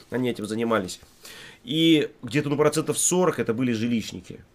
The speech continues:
Сорок где-то. То есть вопросы, связанные с коммунальным хозяйством, вопрос... Сейчас, по-моему, не так.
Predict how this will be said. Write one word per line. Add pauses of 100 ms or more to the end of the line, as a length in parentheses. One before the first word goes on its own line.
(200)
Сорок
где-то.
То
есть
вопросы,
связанные
с
коммунальным
хозяйством,
вопрос... (240)
Сейчас,
по-моему,
не
так.